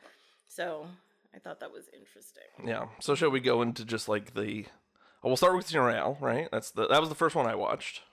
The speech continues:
Speaker 1: Okay. Yeah.
Speaker 2: Um, and we can kinda go through
Speaker 1: Yeah.
Speaker 2: how that works,
Speaker 1: Yeah.
Speaker 2: because I would like some clarification.
Speaker 1: Well, so, okay, so,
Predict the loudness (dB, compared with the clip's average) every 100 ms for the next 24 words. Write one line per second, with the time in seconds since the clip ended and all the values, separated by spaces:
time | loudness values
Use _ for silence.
0 | -6 -4 -6 -8 -20 -12 -8 -2 2 4
1 | 2 2 -2 -4 -6 -8 -10 -8 -8 -8
2 | -8 -8 -8 -8 -6 -4 -4 -6 -10 _
3 | _ _ -6 -6 -6 -10 0 2 4 4
4 | 4 0 _ _ _ -2 2 2 2 -4
5 | -4 -6 -8 -2 4 4 6 4 4 2
6 | 0 -2 2 2 0 -4 -8 -8 -14 -20
7 | -20 -4 0 0 0 0 4 4 4 2
8 | 0 0 -4 -12 -10 0 2 4 4 4
9 | 4 4 2 0